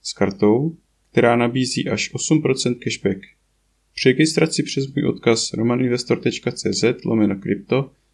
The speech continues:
získáme oba dvacet pět dolarů. Kraken. Směnárna, která je dlouhodobě považována za jednu z nejbezpečnějších a s nejnižšími kurzy a poplatky. Zaregistrovat se můžete přes odkaz romaninvestor tečka cé zet lomeno kraken.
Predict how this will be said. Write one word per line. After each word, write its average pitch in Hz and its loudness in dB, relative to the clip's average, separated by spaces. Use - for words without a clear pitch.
získáme 110 2
oba 110 0
dvacet - -4
pět - 2
dolarů. 110 2
Kraken. 123 2
Směnárna, 151 4
která 139 2
je 110 4
dlouhodobě 135 4
považována 117 4
za 110 4
jednu 110 6
z 107 2
nejbezpečnějších 107 2
a 104 -2
s - -2
nejnižšími 110 4
kurzy 113 0
a 110 4
poplatky. - -6
Zaregistrovat 139 4
se 139 0
můžete 123 2
přes - -2
odkaz - 0
romaninvestor 117 2
tečka - -2
cé 104 0
zet 107 0
lomeno 104 4
kraken. 98 -6